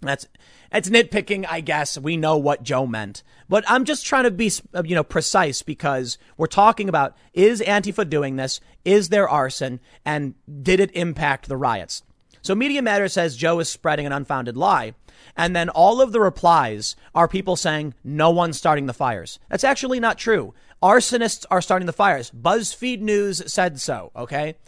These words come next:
BuzzFeed News is not the bastion of great journalism, but they're a left-biased source. And if they're saying there's arson,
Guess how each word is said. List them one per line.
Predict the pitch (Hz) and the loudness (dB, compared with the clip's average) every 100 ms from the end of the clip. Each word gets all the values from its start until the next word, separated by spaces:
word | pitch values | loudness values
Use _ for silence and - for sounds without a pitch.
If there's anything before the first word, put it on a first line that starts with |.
| - - | -20 -8
BuzzFeed | 131 - 220 | -6 -4 0
News | 233 | 2
is | 240 | 2
not | 233 | 2
the | 214 | 0
bastion | 160 170 180 208 | 2 0 0 -2
of | 180 | -2
great | 147 196 | -2 -4
journalism, | 165 160 135 143 | -2 -4 -4 -4
but | 151 165 | -4 -4
they're | 160 | -4
a | 143 | -2
left-biased | 131 180 147 139 139 139 - | -2 -2 -2 0 0 -4 0
source. | 240 160 139 - - _ - | 2 2 -2 -12 -20 _ -8
And | 175 | -6
if | 175 | -2
they're | 226 226 | 0 0
saying | 233 208 165 | 0 0 0
there's | 165 | 0
arson, | 165 202 - | 2 0 -2